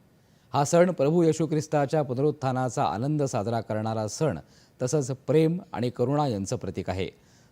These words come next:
सत्य हे शाश्वत आहे, हा संदेश ईस्टरचा सण देतो आणि आपल्याला त्याग आणि क्षमाशीलतेचा मार्ग दाखवतो.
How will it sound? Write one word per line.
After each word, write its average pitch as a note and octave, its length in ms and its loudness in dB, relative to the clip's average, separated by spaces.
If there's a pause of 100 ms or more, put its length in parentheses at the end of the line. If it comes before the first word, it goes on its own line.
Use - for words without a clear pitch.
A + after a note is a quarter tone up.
सत्य - 340 2
हे E3 160 4
शाश्वत D3 460 0
आहे, D#3 220 2 (340)
हा C#3+ 60 0
संदेश D3+ 460 2
ईस्टरचा D3+ 480 0
सण E3+ 320 0
देतो C3+ 360 -2 (240)
आणि D3+ 120 0
आपल्याला D3+ 360 2
त्याग C#3+ 320 0
आणि C#3 180 0
क्षमाशीलतेचा C3 840 -2
मार्ग G#2 300 -2
दाखवतो. E2 520 -6